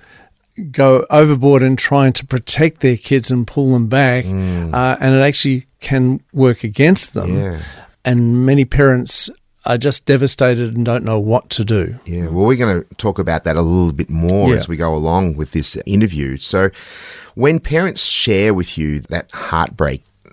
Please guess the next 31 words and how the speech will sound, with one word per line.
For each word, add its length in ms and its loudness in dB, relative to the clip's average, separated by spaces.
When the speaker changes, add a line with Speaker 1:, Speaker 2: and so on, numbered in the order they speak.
Speaker 2:
you 80 2
know, 200 2
it's 260 -6
devastating. 600 -2
As 100 -2
Kate 200 -4
was 100 -6
saying, 180 0
it's 120 -6
just 220 -2
Speaker 1:
Yeah. 60 -2
Speaker 2:
heartbreaking. 1080 -4
And, 520 0
uh, 220 2
you 100 -2
know, 200 0
for 300 -2
them 300 0
to 220 -2
expect 540 -2
their 120 0
children 440 -2
to 140 -8
just 240 -6
go 240 2
on 120 2
with 140 -2
their 160 0
faith, 420 -6
and 140 -6
they're 220 -4